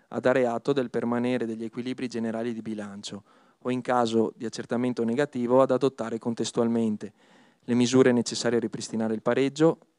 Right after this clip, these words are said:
i provvedimenti per il ripiano degli eventuali debiti, le iniziative necessarie ad adeguare il fondo crediti di dubbia esigibilità.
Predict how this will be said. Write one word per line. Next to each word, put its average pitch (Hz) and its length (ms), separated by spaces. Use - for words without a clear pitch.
i 131 80
provvedimenti 120 680
per 113 120
il 113 80
ripiano 117 520
degli 110 180
eventuali 113 440
debiti, 127 520
le 123 120
iniziative 123 480
necessarie 120 480
ad 127 60
adeguare 120 360
il 113 80
fondo 113 360
crediti 110 440
di 113 120
dubbia 110 380
esigibilità. 107 800